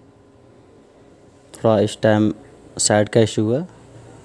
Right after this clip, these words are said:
अब देखो state bank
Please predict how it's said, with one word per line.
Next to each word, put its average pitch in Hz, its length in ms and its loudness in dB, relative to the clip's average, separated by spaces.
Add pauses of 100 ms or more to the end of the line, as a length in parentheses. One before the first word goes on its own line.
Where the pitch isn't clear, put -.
(1700)
अब 117 80 -2
देखो 110 280 2
state - 680 0
bank 117 420 2